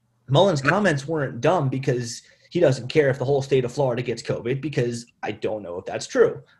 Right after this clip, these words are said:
I'm not inside Mullen's head. I can't definitively state what he is thinking and present it as a cold, hard reality. I can make educated guesses based on his comments, but I cannot present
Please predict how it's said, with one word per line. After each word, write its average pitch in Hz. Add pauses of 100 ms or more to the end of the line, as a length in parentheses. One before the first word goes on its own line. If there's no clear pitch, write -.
(100)
I'm 110
not 110
inside 113
Mullen's 123
head. - (180)
I 117
can't 113 (140)
definitively 135
state 127
what 120
he 123
is 147
thinking 117 (160)
and 117
present 131
it 127
as 120
a 135
cold, 117
hard 107
reality. 147 (260)
I 120
can 180
make 131
educated 123
guesses 151
based 120
on 120
his 98
comments, 160 (300)
but 127
I 139
cannot 156
present 143